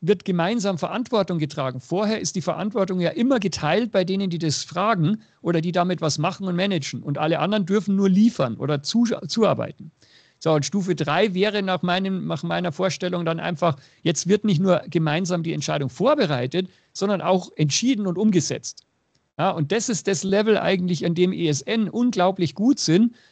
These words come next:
Das heißt, hier ist wirklich Augenhöhe und hier habe ich eine maximale Beteiligung, weil die Leute die Verantwortung übernehmen, sie haben das maximale Engagement,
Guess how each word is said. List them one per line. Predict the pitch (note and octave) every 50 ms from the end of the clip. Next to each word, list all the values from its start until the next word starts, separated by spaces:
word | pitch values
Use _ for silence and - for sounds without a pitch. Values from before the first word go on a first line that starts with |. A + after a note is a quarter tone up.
| _ _ -
Das | E3 D3+
heißt, | D#3 E3+ F3+ - - -
hier | - A3 A3+
ist | F3+ D#3+ C3 C#3 C#3+
wirklich | G#3 B3+ A#3+ B3+ G3+ E3 -
Augenhöhe | D3 F3 A3+ A#3+ A3+ G#3+ F3+ E3+ G3 G#3 G#3+ G#3 G3+ G3+ G3 - _ _ _ _
und | - E3+ D#3+
hier | C#3 G3 F#3+ F3
habe | F#3 F3
ich | F#3 -
eine | F3+ E3
maximale | D#3 E3 G3+ - - - A3 G#3 G3 F#3 F3+ F#3 F3+
Beteiligung, | E3+ F3 D#3 - E3+ E3+ F#3 F#3 F3+ E3+
weil | E3+ E3
die | E3
Leute | E3 D#3+ E3 F3+ F3+ -
die | D#3 D#3
Verantwortung | C#3 - C#3+ - G#3+ B3 G#3+ A3 A3 G3+ F#3 F#3+ F#3+ F#3+
übernehmen, | F3+ E3+ F3+ F3 F3 F3 F3 F3 E3+ D#3+
sie | C#3+ - D#3
haben | E3 E3
das | D3 -
maximale | D3+ D#3 G#3+ - - - G#3+ F#3+ F3+ F3 F3 F3+ F3+
Engagement, | - D#3 D3+ D3 D#3+ D3+ - - D#3 D#3 D#3 F3 A3+ B3